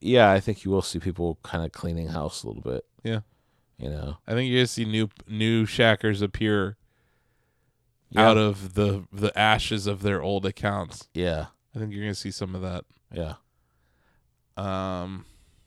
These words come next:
Speaker 2: but it's fine.
Speaker 1: Mm-hmm.
Speaker 2: It's the right to be forgotten.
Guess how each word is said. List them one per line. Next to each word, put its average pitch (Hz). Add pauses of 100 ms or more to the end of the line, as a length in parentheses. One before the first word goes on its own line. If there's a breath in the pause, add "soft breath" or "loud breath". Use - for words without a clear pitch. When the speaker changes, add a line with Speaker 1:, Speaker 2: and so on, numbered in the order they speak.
(100)
Speaker 2:
but - (760)
it's -
fine. 95 (640)
Speaker 1:
Mm-hmm. 107 (580)
Speaker 2:
It's 120
the 113
right 98
to 110
be 104
forgotten. 92